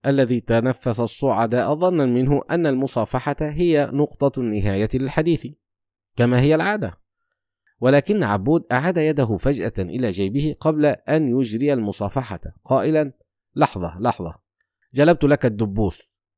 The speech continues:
ثم مد له الدبوس وأردف: "هؤلاء الألمان أولاد ك-،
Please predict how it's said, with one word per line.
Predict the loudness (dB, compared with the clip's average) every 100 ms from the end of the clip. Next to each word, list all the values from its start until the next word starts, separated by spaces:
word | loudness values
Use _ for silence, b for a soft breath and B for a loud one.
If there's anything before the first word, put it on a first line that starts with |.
| _ _ _ _ _
ثم | 0 2 4 2
مد | 2 2
له | 2 0
الدبوس | -2 -4 -4 -4 0 -2 -2
وأردف: | -2 0 0 0 -2 -2 -6 -10 _ _ _ _
"هؤلاء | 2 4 4 4
الألمان | 2 0 0 -2 -2 -8 _ _ _ _ _ _ _ 0
أولاد | 4 4 2
ك-، | 2